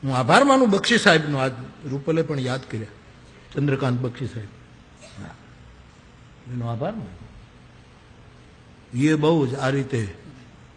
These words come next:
બહુ આનંદ કરાવતા. હા. બહુ આનંદ કરાવતા. લેખ લખે તો આખું મારું કુળ લખતા.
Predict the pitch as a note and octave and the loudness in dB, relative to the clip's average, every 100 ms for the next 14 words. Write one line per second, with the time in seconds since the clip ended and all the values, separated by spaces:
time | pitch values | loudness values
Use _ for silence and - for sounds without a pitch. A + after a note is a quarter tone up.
0 | - - B2+ A#2+ C#3+ F#3 D3 A#2 G2 - | -18 -8 -2 0 0 0 -2 -4 -6 -14
1 | - - - - - G2 G2+ - - - | -20 -14 -14 -12 -16 -14 -14 -16 -20 -20
2 | - B3+ - - - - - - - - | -20 -20 -20 -20 -20 -20 -20 -20 -20 -6
3 | E3+ G#3 C3 G#2 - - - - - - | -2 -2 -2 -6 -10 -14 -16 -20 -20 -20
4 | - - - - - - - - - A#2+ | -20 -20 -20 -20 -20 -20 -20 -20 -12 -6
5 | D3 D#3 E3 F3+ E3+ D#3+ E3+ D#3 E3 - | -4 -2 -2 -2 -4 -4 -4 -4 -4 -4
6 | G3+ A3 D#3+ B2 - - | -4 -2 0 -2 -4 -10